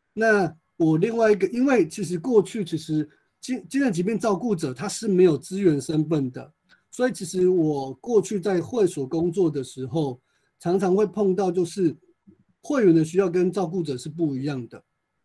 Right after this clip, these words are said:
那但是我的工作历程里面有让我看到照顾者有很多的辛苦，所以后来有一群比较草根性的家属团体，他们找我们，啊，应该说我也去问他们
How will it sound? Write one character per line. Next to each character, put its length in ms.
那 300
但 120
是 200
我 140
的 120
工 220
作 160
历 140
程 140
里 60
面 160
有 60
让 120
我 120
看 200
到 260
照 200
顾 260
者 220
有 160
很 200
多 160
的 80
辛 340
苦， 240
所 180
以 20
后 220
来 340
有 200
一 80
群 380
比 80
较 120
草 280
根 180
性 220
的 200
家 240
属 160
团 240
体， 200
他 140
们 200
找 160
我 300
们， 260
啊， 140
应 80
该 80
说 120
我 240
也 80
去 160
问 240
他 140
们 260